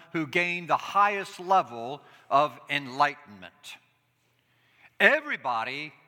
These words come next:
must answer the question, "What child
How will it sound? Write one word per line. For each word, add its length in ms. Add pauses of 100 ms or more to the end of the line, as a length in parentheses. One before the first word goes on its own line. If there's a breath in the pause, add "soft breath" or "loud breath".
(200)
must 400
answer 480
the 100
question, 760 (680 soft breath)
"What 220
child 640